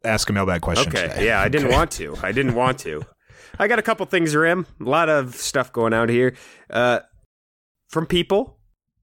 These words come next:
Speaker 2: there's a good article on here. Bachelorette contestant Zach Clark reconnects with the bank teller who made the call that saved his life. If you wanna, if you wanna get a little
Speaker 1: Ooh.
Speaker 2: misty-eyed in the afternoon, you head over to people dot com, Rim.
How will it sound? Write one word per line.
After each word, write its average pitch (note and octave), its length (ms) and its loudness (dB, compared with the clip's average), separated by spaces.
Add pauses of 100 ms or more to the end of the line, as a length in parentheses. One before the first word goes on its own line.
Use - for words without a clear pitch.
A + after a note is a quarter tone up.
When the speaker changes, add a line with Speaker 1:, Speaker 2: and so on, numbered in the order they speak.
(1120)
Speaker 2:
there's A#2 280 0
a G#2 40 -2
good B2+ 400 0
article F#2+ 440 -4
on E2+ 160 -4
here. E2+ 340 -6
Bachelorette G#2 680 -2
contestant F2+ 680 -6 (560)
Zach A2 340 -4
Clark B2 380 -2
reconnects A#2+ 580 -2
with A#2 120 -4
the G#2+ 80 -2
bank A#2 380 -2
teller G2+ 300 0
who G#2 100 -2
made A2 280 2
the G2 80 -2
call A2 280 -2
that G#2 140 -6
saved G#2+ 260 -2
his F2 160 -6
life. G#2+ 240 -2
If E2+ 100 -14
you F#2+ 120 -4
wanna, F#2+ 300 -2 (180)
if C#2 180 -8
you G#2+ 120 -2
wanna F#2 140 0
get F#2+ 120 0
a G3 40 4
little D#4+ 180 2
Speaker 1:
Ooh. - 60 0
Speaker 2:
misty-eyed G2+ 720 0
in F2+ 120 -6
the F2+ 80 -2
afternoon, F#2+ 580 -2
you F#2 60 -2
head G#2+ 180 -2
over G2+ 220 -2
to F2+ 80 -6
people G#2 340 -4
dot F2+ 260 -4
com, F2 380 -2
Rim. E2 240 -4